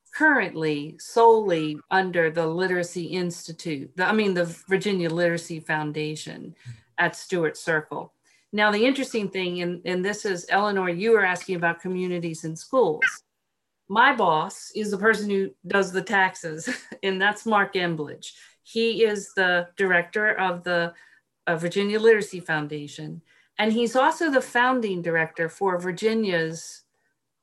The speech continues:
uh, Communities and Schools. And so he still has a, a lot of leadership in the state level. State office is right in there where I am with him. So it's this,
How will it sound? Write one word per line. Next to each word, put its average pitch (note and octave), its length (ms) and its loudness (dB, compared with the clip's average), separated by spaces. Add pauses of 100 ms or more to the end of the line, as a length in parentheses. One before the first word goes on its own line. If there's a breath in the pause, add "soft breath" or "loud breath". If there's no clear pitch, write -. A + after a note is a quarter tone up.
(120)
uh, F3+ 120 0
Communities G3 720 -2
and D#3+ 160 -6
Schools. - 680 -8 (560)
And F#3+ 100 -4
so F#3+ 220 -2
he B3+ 300 -2
still A#3 420 2
has G3 640 2
a, F3 280 2
a F3 240 -2
lot G3 360 4
of G3+ 100 -2
leadership G3+ 720 -2
in F3+ 160 -4
the E3+ 80 -4
state F3+ 560 -6 (140)
level. F3+ 580 0
State G#3+ 340 2
office A3+ 440 2
is F3+ 320 -4 (500 soft breath)
right G#3 260 4
in A3 140 4
there G3+ 180 2
where F#3 200 6
I F3+ 180 4
am D#3+ 400 -6 (240)
with F3 260 -2
him. - 300 -10
So G3+ 260 -2
it's G3 260 -4
this, - 760 -6